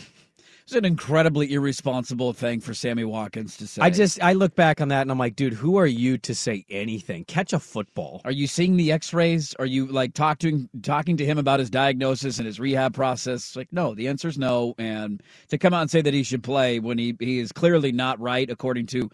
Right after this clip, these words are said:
Speaker 1: too many of his teammates to count, like, that, that's an irresponsible thing to say.
Speaker 2: We, uh, we know the vagueness in which Tom Brady left his playoff game in the postgame. He thanked the Tampa media,
Speaker 1: Mm-hmm.
Speaker 2: said Tampa's a great place. He's grateful they welcomed him, but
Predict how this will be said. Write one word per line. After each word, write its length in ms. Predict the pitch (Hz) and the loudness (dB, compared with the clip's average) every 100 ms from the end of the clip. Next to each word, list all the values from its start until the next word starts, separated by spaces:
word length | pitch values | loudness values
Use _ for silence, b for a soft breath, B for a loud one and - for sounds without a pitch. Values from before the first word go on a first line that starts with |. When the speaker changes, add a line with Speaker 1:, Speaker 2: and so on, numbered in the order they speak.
| b b b _ | b b b _
Speaker 1:
too 160 | 175 190 | 4 6
many 260 | 165 160 | 6 6
of 60 | 143 | 4
his 120 | 139 | 0
teammates 340 | 156 143 131 | 0 0 -2
to 80 | - | -6
count, 420 | - 123 147 160 - | -8 -4 0 0 -2
like, 140 | 120 | -6
that, 160 | 127 143 | -2 0
that's 240 | 151 - | 0 0
an 40 | 135 | -2
irresponsible 680 | 135 131 - 123 117 104 110 | -2 -2 -4 -6 -6 -10 -10
thing 220 | 107 95 | -8 -10
to 60 | |
say. 280 | 90 87 71 - | -12 -12 -12 0
Speaker 2:
We, 300 | 139 160 170 | 6 8 8
uh, 180 | 160 | 6
we 200 | 151 165 | 6 4
know 200 | 165 180 190 | 6 8 6
the 100 | 147 | 4
vagueness 640 | 104 156 165 160 170 - | 6 6 6 4 2 4
in 80 | 151 | 2
which 240 | 147 - | 2 0
Tom 260 | 151 160 135 | 0 2 2
Brady 240 | 151 156 | 4 4
left 220 | 151 143 | 4 2
his 180 | - 151 | 0 -2
playoff 460 | - 151 151 143 - | 0 2 4 2 2
game 280 | 143 143 143 | 2 2 0
in 60 | |
the 60 | 139 | -2
postgame. 500 | 135 143 - 147 131 | 0 0 0 -2 -2
He 60 | |
thanked 340 | 107 139 135 - | -2 -2 -2 -4
the 80 | 123 | -6
Tampa 480 | - 139 143 151 | -6 -6 -4 -2
media, 680 | 131 110 120 147 151 151 147 147 | -2 -2 0 2 4 4 4 2
Speaker 1:
Mm-hmm. 280 | 147 185 247 | 0 0 -2
Speaker 2:
said 260 | - 135 - | -2 -2 0
Tampa's 440 | 143 143 143 123 | -2 0 -2 -2
a 60 | 113 | -4
great 360 | 110 131 147 | 0 0 0
place. 460 | - 139 139 143 - | -2 0 2 0 -4
He's 140 | 110 | -6
grateful 420 | 98 127 135 151 | 0 0 0 -2
they 140 | 131 104 | -2 -2
welcomed 560 | 98 123 135 147 147 | 0 0 0 -2 -2
him, 320 | 135 151 151 135 | -2 0 0 0
but 180 | 117 | -2